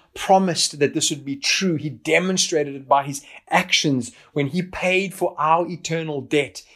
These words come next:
himself by sending his son, Jesus Christ, our King, to die an horrific death on the cross for you and for me, so that anyone who would recognize his sin, humble themselves and confess,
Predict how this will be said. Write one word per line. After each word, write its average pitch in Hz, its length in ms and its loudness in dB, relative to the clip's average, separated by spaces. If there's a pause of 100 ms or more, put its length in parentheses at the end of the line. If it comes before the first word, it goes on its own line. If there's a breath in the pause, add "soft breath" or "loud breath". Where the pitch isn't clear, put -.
himself 147 720 2
by 135 100 2
sending 151 520 -4
his 135 180 -4
son, 147 360 -4
Jesus 147 440 -8
Christ, 117 400 -4 (240 loud breath)
our 151 340 2
King, 147 420 0 (160 loud breath)
to 151 120 0
die 151 340 4
an 151 80 -6
horrific 156 640 2
death 143 340 -2
on 135 140 -6
the 123 80 -6
cross - 480 -4
for - 140 -8
you 120 260 -6
and 120 100 -12
for - 120 -14
me, 107 300 -12 (800 loud breath)
so - 120 0
that 151 240 4
anyone 175 600 0
who 127 140 -10
would 127 120 -4
recognize 135 640 -6
his 131 160 -10
sin, 123 220 -6
humble 160 420 0
themselves 139 480 -6
and 123 100 -12
confess, 123 580 -10